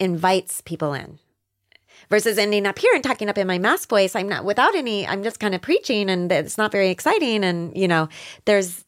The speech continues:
there's so much connection to body, breath, and voice.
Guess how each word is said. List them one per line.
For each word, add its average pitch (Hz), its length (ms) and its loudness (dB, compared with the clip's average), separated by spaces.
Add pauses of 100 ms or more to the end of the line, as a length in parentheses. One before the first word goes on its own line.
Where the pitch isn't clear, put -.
(100)
there's 196 300 2 (580)
so 247 400 0
much 220 300 -2
connection 170 580 -4
to 160 80 -6
body, 151 420 0
breath, 143 560 -4 (140)
and 147 120 -4
voice. - 520 -10